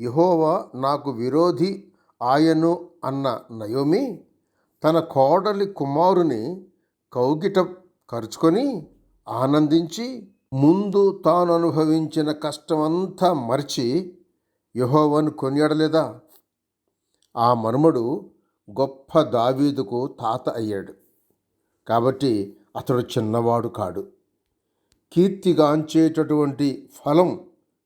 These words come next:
కావాలంటే కొంతకాలం జరగాలి. అయితే ఓపికతో ఆగిన వారికి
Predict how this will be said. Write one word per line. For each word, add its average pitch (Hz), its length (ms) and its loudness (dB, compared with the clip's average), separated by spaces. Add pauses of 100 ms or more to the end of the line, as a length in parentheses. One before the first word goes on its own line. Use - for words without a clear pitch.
(120)
కావాలంటే 135 1000 -2 (480)
కొంతకాలం 123 800 -2
జరగాలి. 110 480 -2 (1160)
అయితే 131 540 -2 (420)
ఓపికతో 196 760 2
ఆగిన 135 420 -2
వారికి 131 760 -6